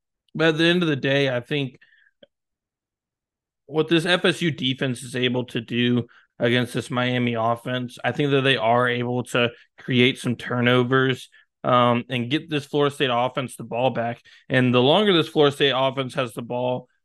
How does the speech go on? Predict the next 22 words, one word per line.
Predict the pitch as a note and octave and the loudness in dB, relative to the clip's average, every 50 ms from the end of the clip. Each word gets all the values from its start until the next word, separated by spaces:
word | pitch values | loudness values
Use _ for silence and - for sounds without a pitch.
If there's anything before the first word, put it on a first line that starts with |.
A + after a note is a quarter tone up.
| _ _ | _ _
uh, | - B2 A#2+ A#2+ | 0 2 2 2
just | A#2 - - - | 2 -2 -8 -10
the | - D3+ | -8 -4
greater | D3+ F#3 F#3 F3 D#3+ D3+ | 0 2 4 4 4 4
and | C3+ B2 | 2 0
greater | A#2+ B2 A#2+ A2+ B2 A#2 A2 | -4 -6 -8 -6 -8 -8 -8
chance | G#2+ - - A#2+ A2 - | -8 -8 -8 -10 -8 -8
that | - A2+ A2+ | -8 -6 -2
they | A#2 A#2 | -2 0
have | A2+ A2+ A#2 A#2 | 0 0 0 0
of | A#2 A2+ G#2+ A#2+ | 0 -2 -2 0
winning, | A#2+ A#2 A#2 A#2 A#2 A#2 A#2+ - | 0 2 2 2 0 0 -2 -2
obviously, | B2 B2 A#2+ A#2 A#2 A#2 A2+ A2 - - B2+ A#2+ A2+ A#2 - - - _ _ _ _ _ | 2 2 4 4 4 2 0 -2 -2 -4 -2 -2 -2 -2 -2 -6 -12 _ _ _ _ _
um, | - B2 A#2+ A#2 A#2 A2+ A2+ A#2 | -2 0 2 2 2 2 0 -4
especially | B2 B2+ - - D3 C#3 - C#3 | -8 -8 -6 -6 -4 -2 -4 -4
with | B2 C3 | -2 -2
all | B2 B2 | -2 -2
these | A#2 A2 - | -4 -4 -6
playmakers. | - - B2 A#2+ A#2+ A#2+ A#2 A2 - - B2 B2 A#2 - - - _ _ _ _ _ _ _ _ _ _ _ _ _ _ _ _ _ _ _ _ _ _ _ _ _ | -10 -8 -8 -6 -4 -6 -6 -8 -8 -8 -6 -4 -4 -6 -8 -14 _ _ _ _ _ _ _ _ _ _ _ _ _ _ _ _ _ _ _ _ _ _ _ _ _
But | D3+ C#3 C3+ | -2 -2 0
fourteen | - - G3 A#3 A#3 A#3 A#3+ - F3+ D3+ D#3 E3+ F3 E3 E3 D#3 C3 - - - C#3+ | 2 4 6 6 6 4 0 0 2 4 4 4 4 4 2 0 -2 -6 -12 -16 -6
is | C#3+ C#3+ D3 D3+ D3+ D3+ C3+ | 0 4 4 4 4 2 0